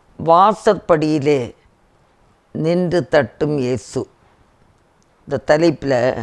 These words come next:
உங்க மத்தியில நான் செய்தி கொடுக்க விரும்புகிறேன். வெளிப்படுத்தல் மூன்றாம் அதிகாரம் இருபதாம் வசனத்துல, "இதோ வாசற்படியில் நின்று தட்டுகிறேன்,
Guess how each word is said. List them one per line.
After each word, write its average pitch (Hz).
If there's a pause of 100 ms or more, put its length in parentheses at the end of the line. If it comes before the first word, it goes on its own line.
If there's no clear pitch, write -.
(300)
உங்க 127
மத்தியில 117 (640)
நான் 175
செய்தி 147
கொடுக்க 117 (260)
விரும்புகிறேன். 110 (840)
வெளிப்படுத்தல் 127 (420)
மூன்றாம் 160
அதிகாரம் 117 (560)
இருபதாம் 151
வசனத்துல, 120 (600)
"இதோ 165
வாசற்படியில் 147
நின்று 147
தட்டுகிறேன், 120